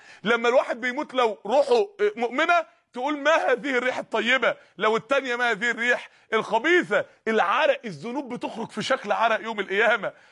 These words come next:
اهو ده حساب بين ايدين ربنا. الملائكه اللي فضلت ساجده لربنا طول عمرها، طول التاريخ، يومها بتقول: "ان الله غضب غضباً لم يغضب مثله قط". دول يعمل، دول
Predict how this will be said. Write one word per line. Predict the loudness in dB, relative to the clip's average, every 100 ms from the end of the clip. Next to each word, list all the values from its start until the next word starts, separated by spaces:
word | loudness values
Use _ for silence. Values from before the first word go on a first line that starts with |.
| _
اهو | 0 2 2
ده | 0
حساب | -2 -2 -2
بين | -2
ايدين | -2 -4 -2
ربنا. | -2 0 -2 -4 -16 -10 -2
الملائكه | 0 2 2 0
اللي | -2 0
فضلت | -2 -4 -4
ساجده | -4 0 0
لربنا | 0 -2 -2
طول | -2 0 0
عمرها، | 2 2 2 2 -2 _ _ -2
طول | 0
التاريخ، | 0 0 2 4 2 2 -6 -12 -14 -4
يومها | 2 4
بتقول: | 4 2 -8 -8
"ان | -2
الله | 0 2 4 4
غضب | 2 0 2
غضباً | 4 4 4 2 2
لم | 2
يغضب | 2 2 0 0
مثله | -6 2 2 2
قط". | 4 6 4 _ _ _ _
دول | 0 2 2
يعمل، | 0 -4 _ 0
دول | 2 2